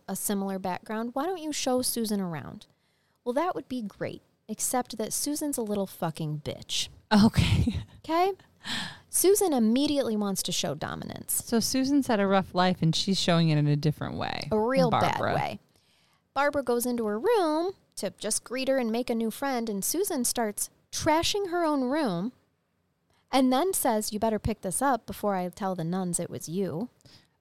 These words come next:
Speaker 2: Oh, God, I've seen this horror movie.
Speaker 1: Uh-huh, right.
Speaker 2: <laughs> This, yeah.
Speaker 1: Yep, she does. She goes back to her own room. Susan had trashed her room, too, so she had to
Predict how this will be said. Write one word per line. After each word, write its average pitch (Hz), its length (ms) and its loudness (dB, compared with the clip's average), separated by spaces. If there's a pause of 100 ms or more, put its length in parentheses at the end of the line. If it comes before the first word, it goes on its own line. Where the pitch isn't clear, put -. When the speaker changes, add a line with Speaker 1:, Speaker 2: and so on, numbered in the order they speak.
(220)
Speaker 2:
Oh, 180 280 6 (120)
God, 185 360 0
I've 190 160 2
seen 240 220 0
this 196 160 2
horror 143 300 -2
movie. 139 360 2
Speaker 1:
Uh-huh, 294 440 10 (100)
right. 302 340 12 (140)
Speaker 2:
<laughs> - 160 0
This, - 280 0
yeah. 233 340 10
Speaker 1:
Yep, 170 120 -2 (240)
she - 200 -2
does. 208 500 0 (600)
She - 160 -4
goes 233 180 0
back 233 220 -2
to 214 80 -6
her 202 160 -2
own 294 240 -2
room. 196 340 -4 (420)
Susan 285 360 -2
had 214 180 -4
trashed 233 380 -2
her 311 180 0
room, 196 280 -2
too, 208 420 0
so 202 160 -6
she 196 160 -4
had 190 200 -6
to 175 220 -6